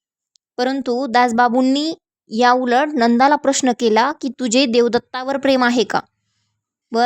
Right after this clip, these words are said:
त्यापुढचा संवाद आपण सुरू करूया. "रागावू नकोस, एक प्रश्न विचारतो तुला,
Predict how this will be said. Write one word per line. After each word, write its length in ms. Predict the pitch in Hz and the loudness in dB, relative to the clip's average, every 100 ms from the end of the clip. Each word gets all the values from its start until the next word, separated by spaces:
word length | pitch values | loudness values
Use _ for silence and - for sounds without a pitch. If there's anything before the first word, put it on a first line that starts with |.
| 269 262 | -2 -2
त्यापुढचा 440 | 254 240 254 262 | -4 -2 -2 0
संवाद 420 | 262 247 208 220 302 - | 0 0 2 0 0 -8
आपण 520 | - 220 - 240 330 330 _ _ | -8 -8 -6 -6 -6 -8 _ _
सुरू 300 | - 262 240 | -4 0 0
करूया. 380 | 233 214 196 196 - _ _ _ _ _ _ _ _ _ - | 2 2 0 -2 -8 _ _ _ _ _ _ _ _ _ -10
"रागावू 440 | 220 220 214 240 | -4 -2 0 0
नकोस, 460 | 254 240 202 214 - _ _ _ - | 0 -4 -6 -8 -10 _ _ _ -12
एक 160 | 233 - | -12 -8
प्रश्न 300 | 233 240 262 | -8 -6 -2
विचारतो 520 | 247 226 226 220 214 | -2 0 -2 -2 -6
तुला, 260 | 208 202 | -2 -4